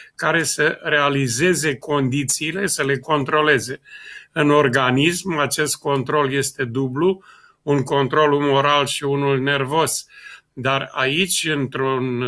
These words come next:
reactor biotehnologic, fără îndoială că, uh, toată realizarea este una inginerească, adică, uh, uh, asigurarea,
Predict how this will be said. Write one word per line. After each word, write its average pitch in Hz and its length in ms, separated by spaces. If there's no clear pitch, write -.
reactor 131 880
biotehnologic, 143 1160
fără 165 220
îndoială 151 460
că, 156 360
uh, 135 300
toată 147 320
realizarea 139 640
este 139 300
una 143 500
inginerească, 147 1200
adică, 151 680
uh, - 100
uh, 127 1000
asigurarea, 143 1200